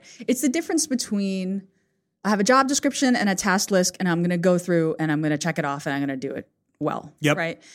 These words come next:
Speaker 1: What is the business trying to do, and how can I help drive it forward?
Speaker 2: Yes.
Speaker 1: Right? It's like thinking
Speaker 2: Exactly.
Speaker 1: outside the, the job description.
Speaker 2: That's right.
Speaker 1: A, a little bit. It's a big mindset shift. And we see it with our clients too. Like, some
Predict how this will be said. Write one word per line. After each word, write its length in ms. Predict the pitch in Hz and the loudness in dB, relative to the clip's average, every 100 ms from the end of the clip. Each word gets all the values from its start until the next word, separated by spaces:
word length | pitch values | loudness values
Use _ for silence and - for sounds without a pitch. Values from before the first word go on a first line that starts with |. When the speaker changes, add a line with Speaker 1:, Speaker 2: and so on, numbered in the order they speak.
| - - | -10 -2
Speaker 1:
What 240 | 196 214 | 4 6
is 120 | 214 | 6
the 60 | 190 | 4
business 240 | 175 170 156 | 0 0 -2
trying 220 | 156 156 | -2 -2
to 60 | |
do, 300 | 143 135 131 - _ _ | -2 -4 -6 -12 _ _
and 120 | 151 151 | -8 -8
how 360 | - 165 151 | -4 -4 -4
can 160 | 151 156 | -4 -6
I 260 | 139 147 - _ _ _ _ | -4 -6 -10 _ _ _ _
help 260 | - 160 - | -6 -6 -4
drive 240 | 147 117 | -6 -6
it 60 | 107 | -8
forward? 240 | - 104 | -6 -2
Speaker 2:
Yes. 460 | 98 95 - - - | -2 0 -2 -2 0
Speaker 1:
Right? 240 | 151 151 - | 0 -2 -4
It's 100 | 123 | -2
like 100 | 175 | 0
thinking 320 | 104 214 - | 2 2 2
Speaker 2:
Exactly. 60 | 180 | 0
Speaker 1:
outside 360 | 165 160 139 131 | -2 -2 -4 -6
the, 100 | - - | -12 -8
the 80 | 151 | -6
job 220 | - - | -6 -8
description. 480 | - - - - 143 | -12 -14 -14 -16 -2
Speaker 2:
That's 180 | 123 113 | -2 0
right. 120 | 110 104 | -2 -2
Speaker 1:
A, 120 | 143 _ - | -8 _ -6
a 40 | |
little 160 | 151 - | -6 -6
bit. 220 | - - _ - _ - | -10 -12 _ -20 _ -4
It's 160 | 320 | 0
a 40 | 381 | 0
big 260 | 330 370 | 2 4
mindset 420 | 269 220 226 185 | 6 6 2 0
shift. 400 | - 170 135 - - | -2 -4 -4 -12 -8
And 180 | 294 311 | -2 0
we 100 | 370 | 2
see 160 | 659 - 508 | 0 0 0
it 40 | |
with 100 | 285 | 2
our 80 | 185 | 0
clients 500 | - 180 170 - - | -2 -4 -4 -4 -2
too. 160 | 190 151 | -2 -2
Like, 200 | 165 | -2
some 140 | - | -4